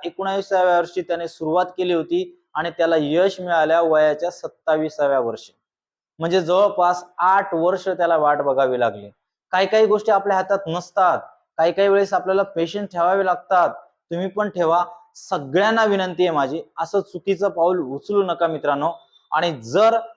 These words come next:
नेक्स्ट भरतीची तुम्हाला तयारी करायची असेल तर जॉब अव्हेलेबल करून सुद्धा मी तुम्हाला तयारी करण्यासाठी मदत करेल, पण चुकीचं पाऊल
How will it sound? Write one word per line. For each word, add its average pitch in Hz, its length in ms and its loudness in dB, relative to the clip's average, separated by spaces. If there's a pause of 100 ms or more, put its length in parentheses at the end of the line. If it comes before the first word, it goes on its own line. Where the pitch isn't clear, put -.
(140)
नेक्स्ट 190 400 -2
भरतीची 208 400 -2
तुम्हाला 202 380 0
तयारी 170 240 2
करायची 156 360 0
असेल 190 340 -2
तर - 300 -4
जॉब 147 500 0
अव्हेलेबल 170 520 2
करून 175 320 -2
सुद्धा 165 380 0
मी 160 180 -6
तुम्हाला 151 480 -2 (400)
तयारी 170 320 2
करण्यासाठी 156 560 -4
मदत 131 600 -4
करेल, 104 220 -6 (380)
पण 180 100 -4
चुकीचं 190 540 -4
पाऊल 175 380 2